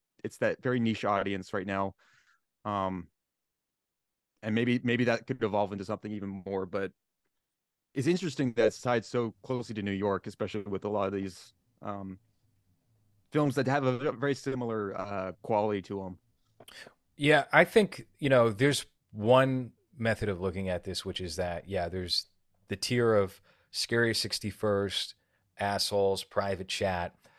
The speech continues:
Speaker 2: But I think that would also extend to even things like Funny Pages and maybe Good, uh, Good Time or Uncut Gems, heaven knows what, what the Safdie brothers seem to popularize in twenty fifteen to twenty seventeen. That might be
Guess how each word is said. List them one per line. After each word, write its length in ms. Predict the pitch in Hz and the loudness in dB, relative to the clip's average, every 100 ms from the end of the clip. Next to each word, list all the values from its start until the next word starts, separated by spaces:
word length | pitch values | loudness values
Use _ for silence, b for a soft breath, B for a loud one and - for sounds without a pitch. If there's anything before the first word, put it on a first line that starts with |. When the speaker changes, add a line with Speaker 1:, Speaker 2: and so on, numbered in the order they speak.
| b b | b b
Speaker 2:
But 80 | 127 | 10
I 100 | 147 | 10
think 220 | - 185 | 8 2
that 160 | 170 160 | 4 4
would 100 | 139 | 6
also 300 | 135 - 131 | 6 6 0
extend 460 | - - 123 120 | 0 0 0 0
to 360 | - 110 110 - | 0 0 0 -2
even 200 | 117 110 | -4 -2
things 240 | - 104 | -2 -2
like 120 | 95 | -2
Funny 360 | - - 107 110 | -2 -2 0 -2
Pages 640 | - 95 80 78 67 - - | -4 -4 -6 -10 -12 -14 -8
and 640 | 101 92 90 87 85 - - | -6 -4 -4 -4 -6 -12 -6
maybe 240 | 107 104 | 0 2
Good, 300 | 95 107 104 - | 0 -2 -4 -2
uh, 60 | 113 82 | -4 -2
Good 140 | 104 | -4
Time 260 | 98 98 95 | -2 -2 -2
or 80 | 85 | -4
Uncut 380 | 95 - 92 | -4 -2 -4
Gems, 460 | 78 90 87 85 82 | -4 -6 -6 -8 -8
heaven 260 | 101 92 90 | -8 -6 -6
knows 260 | 87 82 | -8 -8
what, 320 | 82 85 82 - b b b b | -8 -6 -6 -10 b b b b
what 300 | - 90 104 | -10 0 0
the 40 | 98 | 2
Safdie 460 | - 107 104 101 | 2 4 2 -2
brothers 340 | 90 98 95 90 | -2 -2 -2 -4
seem 300 | 98 92 90 | -4 -4 -6
to 380 | - 95 82 80 | -6 -6 -6 -8
popularize 920 | - 98 95 98 90 82 80 78 76 | -2 -2 -2 -4 -4 -4 -6 -8 -8
in 140 | 90 80 | -10 -8
twenty 240 | - 92 | -6 -6
fifteen 540 | - 90 - - 90 | -6 -10 -10 -10 -10
to 80 | 85 | -10
twenty 280 | - 92 82 | -12 -12 -10
seventeen. 640 | - 92 87 82 82 78 78 | -8 -6 -8 -12 -18 -18 -4
That 180 | 101 104 | -2 -2
might 220 | 104 90 | -4 -6
be 280 | 95 92 | -10 -10